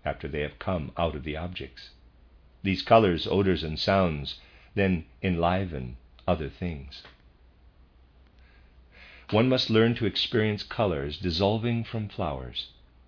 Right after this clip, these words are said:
One must think of the colors floating freely in space. This experience leads into the astral world.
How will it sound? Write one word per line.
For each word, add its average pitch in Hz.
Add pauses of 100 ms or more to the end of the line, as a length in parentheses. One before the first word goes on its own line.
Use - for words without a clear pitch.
(340)
One 101
must 104
think 123
of 90
the 95
colors 85
floating 92
freely 80
in 71
space. 82 (1200)
This 95
experience 113
leads 104
into 101
the 95
astral 90
world. 82